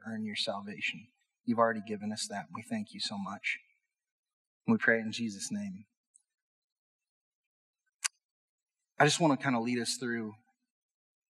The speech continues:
uh, kind of a contemplative practice here to kind of just slow down for a second and just think through what we just talked about. We, we do this after,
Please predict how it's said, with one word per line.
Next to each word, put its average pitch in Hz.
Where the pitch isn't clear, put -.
uh, 110
kind 127
of 113
a 110
contemplative 120
practice 110
here 110
to 107
kind 120
of 117
just 113
slow 120
down 110
for 113
a 107
second 113
and 110
just -
think 127
through 117
what 110
we 110
just 104
talked 101
about. 101
We, 120
we 131
do 135
this 113
after, 104